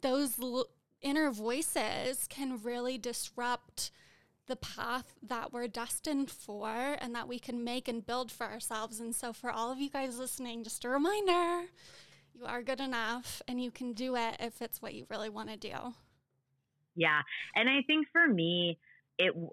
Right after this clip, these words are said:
Speaker 2: whenever I engage with that voice and I'm like, "Shut up, shut up, shut up," then I, I get super obsessed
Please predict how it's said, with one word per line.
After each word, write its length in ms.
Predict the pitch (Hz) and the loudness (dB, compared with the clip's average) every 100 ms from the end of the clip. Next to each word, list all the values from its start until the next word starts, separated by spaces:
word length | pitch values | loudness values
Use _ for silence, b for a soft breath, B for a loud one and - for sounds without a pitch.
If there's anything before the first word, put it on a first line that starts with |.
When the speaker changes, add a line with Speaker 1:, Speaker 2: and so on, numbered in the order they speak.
| - | -6
Speaker 2:
whenever 720 | 180 185 185 156 170 190 202 | 2 4 6 6 6 6 6
I 380 | 143 156 151 147 - | 6 6 4 2 -2
engage 560 | 160 156 139 135 143 | -2 2 2 2 2
with 160 | 170 175 | 0 2
that 260 | 180 180 165 | 4 4 4
voice 300 | 175 180 180 | 4 4 4
and 140 | 175 156 | 2 4
I'm 240 | 147 147 | 6 4
like, 400 | 147 143 139 139 - - - - | 4 4 4 2 -4 -14 -6 2
"Shut 180 | 285 285 | 4 6
up, 260 | 269 214 - - | 6 6 2 0
shut 200 | 262 262 | 4 6
up, 280 | 254 208 156 - - | 8 6 4 2 2
shut 200 | 247 240 | 6 6
up," 220 | 220 - 156 | 6 4 4
then 160 | 175 | 6
I, 200 | 165 156 - | 6 6 4
I 120 | 151 | 2
get 240 | 156 160 - | 4 2 2
super 220 | 185 165 | 0 2
obsessed 420 | 135 - 98 - | 2 4 2 2